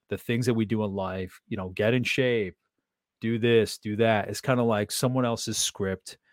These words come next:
And we're, we're thinking, "Okay, everybody else is doing it. I must have to do it for myself. So, you know, I'll, I'll, I'll half-ass it and, and just get the job done." Um,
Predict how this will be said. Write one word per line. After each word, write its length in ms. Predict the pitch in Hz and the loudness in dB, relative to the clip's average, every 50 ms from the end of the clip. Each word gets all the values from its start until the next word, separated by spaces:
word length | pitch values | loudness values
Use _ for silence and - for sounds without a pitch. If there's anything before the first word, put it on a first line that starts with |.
| _ _ _ _ _ _ _ - - | _ _ _ _ _ _ _ -4 -2
And 120 | 107 107 | 0 2
we're, 240 | 107 110 113 107 104 113 - - | 4 4 6 4 4 0 -4 -8
we're 120 | 104 107 | -8 -8
thinking, 340 | - - 120 110 - 104 98 | -4 -2 -2 0 0 2 2
"Okay, 220 | 107 - - 107 98 | 2 2 2 2 2
everybody 340 | 95 107 101 104 107 104 | 2 0 -2 0 0 0
else 220 | 101 104 107 - - | 0 0 -2 -2 -4
is 80 | 113 | -4
doing 260 | - 113 104 104 107 107 | -2 0 0 2 2 2
it. 100 | 104 98 | 2 0
I 120 | 95 92 | 0 -2
must 420 | 92 92 98 104 104 - - - _ - | -2 0 0 0 -2 -2 -6 -10 _ -6
have 260 | - 104 101 98 - | -2 -2 -2 -2 -2
to 60 | - 95 | -8 -6
do 160 | 95 101 101 | -4 -2 -2
it 60 | 101 - | -2 -2
for 100 | - 98 | -4 -6
myself. 560 | 95 95 95 - - - 92 92 98 95 - | -4 -4 -4 -6 -4 -4 -2 0 -2 -2 -2
So, 560 | - - 98 92 92 92 92 90 87 85 82 _ _ - | -4 -4 -2 -2 -2 -2 -2 -4 -6 -10 -12 _ _ -10
you 80 | 101 92 | -8 -6
know, 120 | 87 82 | -6 -6
I'll, 220 | 82 85 90 92 _ - | -6 -8 -8 -8 _ -2
I'll, 180 | 98 95 92 - | -2 -2 -2 -2
I'll 160 | - 101 98 | -2 -2 -2
half-ass 600 | - - 110 107 107 - 117 104 104 104 - - | 2 2 2 2 4 4 4 4 4 4 2 2
it 120 | 123 117 110 | 0 0 0
and, 220 | 104 98 98 98 - | 0 -2 -2 -4 -4
and 160 | 107 110 107 | -4 -4 -2
just 160 | 110 101 - | -2 -2 2
get 160 | - 107 - | 2 2 2
the 60 | 117 | 2
job 300 | 104 104 110 95 98 92 95 | 2 2 4 2 2 2 4
done." 380 | 117 131 135 117 101 90 90 - - - - - - - - - _ _ - - | 6 8 8 8 6 4 -2 -10 -14 -20 -20 -20 -20 -20 -20 -20 _ _ -8 -2
Um, 520 | 101 104 104 101 101 98 92 92 87 82 | 0 2 4 4 4 2 0 -2 -6 -8